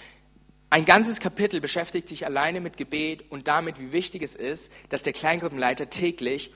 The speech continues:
für seine Teilnehmer betet. Und jetzt stellt euch mal diesen genialen Gedanken vor. Da ist ein Kleingruppenleiter, der betet für seine Teilnehmer. Das sind Teilnehmer, die beten für den Kleingruppenleiter und für sich. Da ist ein Kleingruppenleiter, der betet für seinen Coach und für, für seinen Pastor.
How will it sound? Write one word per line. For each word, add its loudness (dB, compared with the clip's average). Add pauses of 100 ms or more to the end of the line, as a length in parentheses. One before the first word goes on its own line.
für -4
seine -4 (340)
Teilnehmer 0
betet. -10 (440)
Und -2
jetzt 2
stellt 2
euch -2
mal 4 (760)
diesen -4
genialen 0
Gedanken -4
vor. -10 (300)
Da -2
ist 0
ein -10
Kleingruppenleiter, 2
der 0
betet 0
für -10
seine -6
Teilnehmer. -4
Das -4
sind -10
Teilnehmer, 0
die -12
beten 4
für -8
den -6
Kleingruppenleiter -2
und -10
für -8
sich. -4
Da -4
ist -4
ein -12
Kleingruppenleiter, -2
der -8
betet 0 (240)
für -6
seinen -2
Coach 2
und -12
für, 2
für -2
seinen 0
Pastor. 0